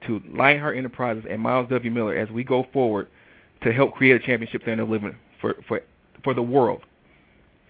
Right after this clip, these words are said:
And I want you today to consider becoming a Roar partner.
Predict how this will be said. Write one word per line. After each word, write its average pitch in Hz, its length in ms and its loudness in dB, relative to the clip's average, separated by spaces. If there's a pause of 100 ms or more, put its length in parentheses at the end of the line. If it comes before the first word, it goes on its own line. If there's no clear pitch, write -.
(160)
And 131 80 2
I - 20 4
want 147 240 -2
you 143 60 -4
today 127 420 2 (220)
to 117 80 -4
consider 135 720 -2 (920)
becoming 127 320 0
a 107 60 -6
Roar 139 240 2
partner. 71 420 -8